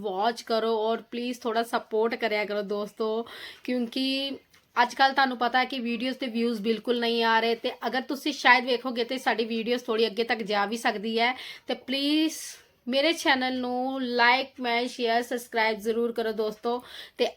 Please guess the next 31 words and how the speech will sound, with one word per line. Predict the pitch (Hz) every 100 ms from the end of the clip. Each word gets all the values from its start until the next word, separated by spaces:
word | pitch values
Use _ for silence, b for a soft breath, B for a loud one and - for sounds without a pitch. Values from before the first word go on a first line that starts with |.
| 220
ਅੱਜ | 240
ਦੀ | 226 277
ਵੀਡੀਓ | 269 277
'ਚ | 277
ਮੈਂ | 277 262
ਤੁਹਾਨੂੰ | 254 262 247 247
ਫਿਰ | 269 254 254 262 254 B B B
ਇਹੀ | - 247 294
ਦੱਸਾਂਗੀ | 254 240 269 262 254
ਸਾਰਿਆਂ | 262 233 247
ਨੂੰ | 247 240
ਕਿ | 269
ਮੇਰਾ | 254 233 240
ਜੋ | 285 294
ਛੋਟਾ | - 262 277 262
ਪੈਰ | 240 214
ਹੈ, | 220
ਜਿਹੜਾ | 226 226
ਮੇਰਾ | 233 220
ਪੈਰ | 220 220 226 226
ਖਰਾਬ | 220 214 214 220
ਹੈਗਾ | 220 214 208
ਹੈ, | 208 208 226 B B _
ਤੇ | 247 - -
ਉਸ | 277 269 -
ਪੈਰ | 254 240
ਦੀਆਂ | 226 254 254 262 269
ਉਂਗਲੀਆਂ | 254 240 254 269
ਹੈ, | 262 262 269
ਉਹ | - 240
ਮੂਵ | 226 240 269